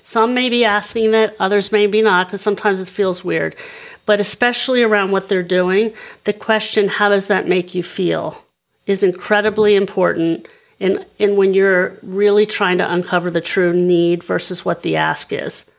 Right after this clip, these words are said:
Now, I, maybe you can give me some perspective, Chad, on how comfortable that question is for you or for the, for your listeners, the people that you serve. Is that a common question you ask in your process?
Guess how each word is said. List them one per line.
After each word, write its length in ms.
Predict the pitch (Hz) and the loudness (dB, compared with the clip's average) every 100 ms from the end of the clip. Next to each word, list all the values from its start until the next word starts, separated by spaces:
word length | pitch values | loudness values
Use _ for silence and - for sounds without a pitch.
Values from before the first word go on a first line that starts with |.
| _ _ - | _ _ -4
Now, 80 | |
I, 180 | 180 202 - | -2 -2 0
maybe 240 | 208 208 | 0 2
you 160 | 202 226 | 0 -2
can 160 | 220 202 | 0 0
give 160 | 196 | 2
me 140 | 196 202 | 2 2
some 200 | 196 175 | 0 -4
perspective, 520 | 185 175 190 180 180 | -4 -4 -2 -2 -4
Chad, 280 | 180 185 175 | -2 0 2
on 120 | 170 | 0
how 380 | 170 196 180 180 - - - | -2 0 0 -2 -8 -20 -20
comfortable 460 | - 233 226 202 196 | -4 -4 -4 -2 0
that 240 | 190 185 | 2 0
question 400 | - 202 - 202 | -2 -2 -2 0
is 380 | 175 170 175 - - - | 0 0 -2 -6 -14 -20
for 360 | - - 202 180 | -18 0 2 2
you 320 | 180 220 208 | 2 2 4
or 100 | 196 | 2
for 160 | 185 190 | 0 -2
the, 260 | 180 180 - | 0 0 -4
for 160 | - 185 | -6 -4
your 200 | 185 185 | -2 0
listeners, 420 | 190 190 196 170 | -2 -2 -4 -4
the 80 | 180 | -6
people 280 | - 190 170 | -6 -4 -2
that 140 | 175 | -2
you 120 | 170 | 0
serve. 360 | 196 - 156 151 | -2 -2 -4 -2
Is 120 | 165 | -2
that 260 | 185 180 180 | 0 0 -2
a 40 | - | -6
common 360 | - 180 185 | 0 2 2
question 420 | 180 190 185 208 | 0 -2 -2 -2
you 140 | 202 190 | 0 2
ask 280 | 185 196 - | 0 -2 -2
in 60 | 196 | -2
your 100 | 180 | -2
process? 640 | 202 190 - 233 240 - | -2 -4 -4 -6 -6 -10